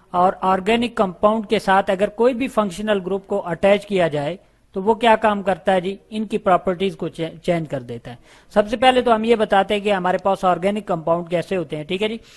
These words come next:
जिनके अंदर ऐसे कंपाउंड जिनके अंदर कार्बन और हाइड्रोजन मौजूद हो या कार्बन और हाइड्रोजन आपस में क्या कर रहे हो जी, कोवैलेंट बॉन्ड बना रहे हो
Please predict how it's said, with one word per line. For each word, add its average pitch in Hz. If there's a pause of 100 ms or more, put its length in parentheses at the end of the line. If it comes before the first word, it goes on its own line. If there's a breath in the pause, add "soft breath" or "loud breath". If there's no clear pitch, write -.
(680 loud breath)
जिनके 254
अंदर 214
ऐसे 208
कंपाउंड 196
जिनके 214
अंदर 202 (100)
कार्बन 214
और 208
हाइड्रोजन 190
मौजूद 180
हो 165
या 185
कार्बन 214
और 202
हाइड्रोजन 190
आपस 190
में 208
क्या 208
कर 190
रहे 170
हो 156
जी, 170
कोवैलेंट 202
बॉन्ड 156
बना 151
रहे 165
हो 147